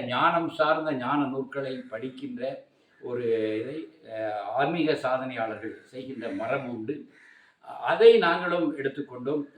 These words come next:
பகவான் யோகிராம் சுரத்குமார் அந்த நல்ல இந்தியாவினுடைய ஞான மரபுகளை எங்களுக்கு போதித்தார். அதை பின்பற்றுகின்ற ஒரு வழிமுறையும் அவர் எங்களுக்கு வழிகாட்டி. இதுதான் ஒரு குருவுடைய வழி. குரு, குருவை போற்றுகின்ற பண்பையும் குருவே எங்களுக்கு கற்றுத்தந்தார் என்பதுதான்,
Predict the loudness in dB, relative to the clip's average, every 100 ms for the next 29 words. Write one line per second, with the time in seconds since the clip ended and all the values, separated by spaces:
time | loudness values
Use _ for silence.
0 | -10 -2 2 4 4 2 2 2 2 -2
1 | -8 -10 -8 -6 -6 -6 -4 -4 -4 -2
2 | 4 4 4 -4 -12 -8 -4 2 6 6
3 | 6 2 0 0 -2 -2 -2 -2 0 -2
4 | 0 -2 -2 -4 -6 -14 -10 -10 -10 -8
5 | -8 -8 -6 -4 -4 -8 -20 -20 _ _
6 | -14 -10 -8 -4 -2 -2 -2 0 2 4
7 | 2 0 -2 0 0 2 2 4 2 0
8 | -2 -8 -10 -12 -10 -10 -2 0 0 0
9 | -2 -2 -2 -4 -8 -10 -18 -20 -12 0
10 | 2 2 -2 -12 -20 _ 0 0 2 0
11 | 0 0 0 0 0 0 0 0 0 2
12 | 2 2 -2 -2 -4 -2 2 2 4 2
13 | -2 -10 -18 -16 -8 -8 -6 -4 -4 -6
14 | -10 -10 -6 -6 -6